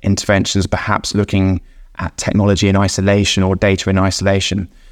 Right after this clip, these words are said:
So I think absolutely the full operating model transformation that defra and a number of other departments undergoing similar changes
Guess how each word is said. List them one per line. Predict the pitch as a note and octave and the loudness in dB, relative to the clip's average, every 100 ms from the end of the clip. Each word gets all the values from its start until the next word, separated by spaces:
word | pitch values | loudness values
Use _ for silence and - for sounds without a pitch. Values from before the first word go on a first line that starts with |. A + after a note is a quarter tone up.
| - - | -20 -16
So | - A2 | -2 2
I | G#2+ | 2
think | C3 A#2 - - | 4 2 0 -4
absolutely | B2 - - G#2+ G2 G2 | -2 -2 0 2 2 2
the | F#2+ G2 F#2+ F#2 _ _ | 2 0 0 -4 _ _
full | - - D3 C3 | -10 0 4 4
operating | A#2+ A#2+ G#2+ G#2+ G#2+ | 2 2 2 2 2
model | G#2+ G#2 G2 F#2+ F#2 - - - | 4 2 2 0 0 -4 -20 -16
transformation | - - A2 - G#2 G#2 G2+ - G2 F#2+ F2+ - - - | -6 0 2 2 2 2 2 0 0 0 -2 -8 -20 -4
that | F2+ - A#2+ | -4 0 0
defra | A2 - G2+ | 0 2 2
and | G2 | 4
a | |
number | G2+ A2 A2 G#2+ | 4 4 4 4
of | |
other | G#2+ F#2+ | 2 2
departments | G2 G2+ F#2 G2 F#2+ - - - - - - G#2+ | 0 -2 0 0 0 -2 -8 -10 -20 -20 -8 0
undergoing | G2+ G2+ G2 G2 F#2+ | 0 2 2 2 0
similar | - G#2 G2 F#2+ F#2 - - - - | 2 2 4 2 -2 -10 -20 -20 -8
changes | - A2 G#2+ G2 G2+ F2+ - | 0 2 4 4 4 0 -2